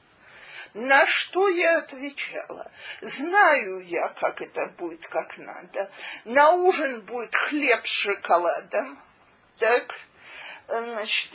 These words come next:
я к этому блюду по сегодняшний день отношусь с отвращением.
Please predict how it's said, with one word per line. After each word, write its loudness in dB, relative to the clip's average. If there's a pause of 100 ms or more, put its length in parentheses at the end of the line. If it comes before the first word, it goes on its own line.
(120)
я 6
к -6
этому -4
блюду -8 (100)
по -2
сегодняшний -8
день -10
отношусь -6
с -10
отвращением. -4